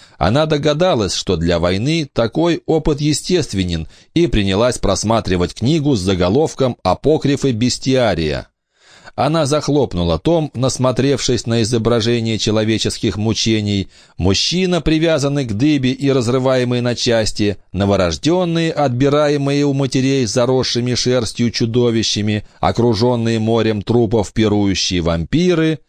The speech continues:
Корделия поняла, что сюжетов для ночных кошмаров ей хватит минимум на неделю. Все это время Элеонора спокойно смотрела в проход.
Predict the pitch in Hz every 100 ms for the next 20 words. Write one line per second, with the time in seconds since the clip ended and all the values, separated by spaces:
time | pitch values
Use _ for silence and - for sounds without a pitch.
0 | _ _ _ _ _ 87 92 101 156 151
1 | 151 - 156 170 160 110 - 92 85 87
2 | 85 170 208 170 90 101 101 95 - 98
3 | - 87 - 107 170 165 156 - 95 135
4 | 160 - 113 139 131 107 104 127 123 123
5 | 117 113 110 104 87 80 67 62 _ -
6 | _ - - 90 80 78 80 135 151 87
7 | 76 - - - 87 90 92 170 185 160
8 | - 85 - 165 180 156 - 104 95 113
9 | 143 127 - 113 113 90 80